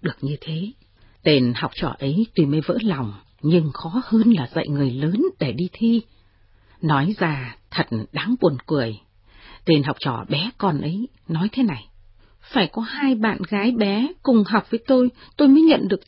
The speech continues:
chữ, hiểu được nghĩa. Nếu không thì bụng tôi cứ mờ đặc đi." Nó lại thường nói với bọn người nhà: "Hai chữ nữ nhi đối với tôi rất tôn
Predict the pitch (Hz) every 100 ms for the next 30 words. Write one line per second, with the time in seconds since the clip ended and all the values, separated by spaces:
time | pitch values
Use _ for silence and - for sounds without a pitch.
0 | - - 320 392 _ _ 254 220 151 196
1 | 196 196 214 285 359 _ _ _ _ -
2 | 233 226 269 311 - 254 233 - 220 175
3 | 170 185 247 - 233 240 190 - 240 240
4 | - 330 320 269 196 - 220 - 220 254
5 | - _ _ _ _ _ _ _ _ _
6 | _ 202 226 - - 190 135 143 170 277
7 | 208 - 151 147 131 147 127 120 - _
8 | _ - - _ - 277 254 240 - -
9 | 302 - 311 302 262 247 - _ 247 226
10 | 294 - 247 226 220 208 381 - - 269